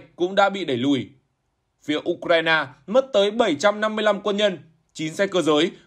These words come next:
cùng nhiều thiết bị và vũ khí do Mỹ và Anh sản xuất. Trước đó, trong một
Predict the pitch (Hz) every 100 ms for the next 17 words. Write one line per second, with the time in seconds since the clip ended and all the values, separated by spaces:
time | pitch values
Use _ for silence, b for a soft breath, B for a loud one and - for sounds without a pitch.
0 | - 226 220 214 214 196 269 277 226 175
1 | - 123 151 143 135 220 156 151 190 277
2 | 123 165 160 170 208 233 165 139 - 151
3 | 123 104 196 - _ _ _ _ _ _
4 | _ _ - 220 196 139 165 B B -
5 | 247 233 196